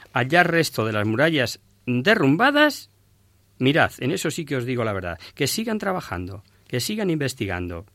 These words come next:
Sí diremos para ilustrar, solo por eso, que el diario A B C del veintiuno al veintisiete de noviembre del noventa y seis publicó un trabajo firmado por Riran Booth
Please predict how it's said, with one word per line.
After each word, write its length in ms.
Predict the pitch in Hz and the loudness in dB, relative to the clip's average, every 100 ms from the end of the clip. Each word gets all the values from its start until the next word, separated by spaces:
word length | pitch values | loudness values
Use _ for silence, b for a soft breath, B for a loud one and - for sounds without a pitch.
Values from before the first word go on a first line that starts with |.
| _ _ _ _ B B B B | _ _ _ _ B B B B
Sí 220 | - 277 | 0 2
diremos 420 | 240 190 165 143 | 4 6 6 6
para 220 | - 139 | 4 4
ilustrar, 520 | 190 120 - 139 131 - b b b | 4 0 0 0 0 -4 b b b
solo 400 | - - 185 180 | -2 4 4 4
por 180 | 170 113 | 4 2
eso, 320 | 117 120 127 _ B B B | 2 -2 -6 _ B B B
que 120 | - | 0
el 80 | 123 | 2
diario 300 | 127 151 170 | 2 0 2
A 20 | |
B 120 | 151 | 0
C 180 | 131 175 | 2 2
del 160 | 170 113 | 2 0
veintiuno 480 | 110 107 113 135 135 | 0 0 0 0 0
al 80 | |
veintisiete 500 | 131 117 117 143 131 | -2 -4 -2 -2 -2
de 80 | 107 | -2
noviembre 460 | 104 101 147 139 107 | -2 0 2 2 0
del 160 | 98 | -2
noventa 340 | 98 95 95 95 | -4 -6 -6 -4
y 80 | 95 | -4
seis 400 | 135 113 98 - B B B - | -2 -4 -6 -14 B B B -4
publicó 360 | 120 120 131 | 0 0 0
un 60 | 180 | 0
trabajo 420 | 156 156 156 175 | 2 0 0 -2
firmado 480 | - 120 135 139 143 B B B | -2 0 2 0 -2 B B B
por 180 | - 117 | -2 2
Riran 440 | 147 156 151 151 - _ _ | 2 2 2 0 -8 _ _
Booth 640 | 120 113 147 123 - - | -4 -2 0 -2 -6 -18